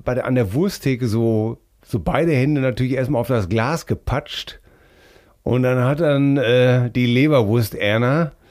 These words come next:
erstmal völlig durchtickend ihn angekeift. "So,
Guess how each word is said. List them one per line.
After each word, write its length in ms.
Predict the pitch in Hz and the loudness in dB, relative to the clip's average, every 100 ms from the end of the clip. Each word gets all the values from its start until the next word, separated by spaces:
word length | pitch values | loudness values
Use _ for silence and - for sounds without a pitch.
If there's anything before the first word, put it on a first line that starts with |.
| - - - _ | -20 -20 -20 _
erstmal 400 | 117 120 143 127 | 0 0 2 0
völlig 560 | - - 160 202 147 127 - _ _ _ _ _ | 0 -2 0 0 -2 -8 -18 _ _ _ _ _
durchtickend 1000 | 110 92 175 190 180 - 180 175 156 165 | -12 -2 0 0 -2 -6 -6 -2 -2 -2
ihn 220 | 247 147 143 | -2 0 0
angekeift. 1700 | 151 175 160 110 107 - _ _ - - - 147 131 165 - - - - - - - _ _ _ _ | 0 0 2 2 0 -4 _ _ -16 -6 -2 0 2 0 -4 -18 -20 -20 -20 -20 -20 _ _ _ _
"So, 60 | - | 0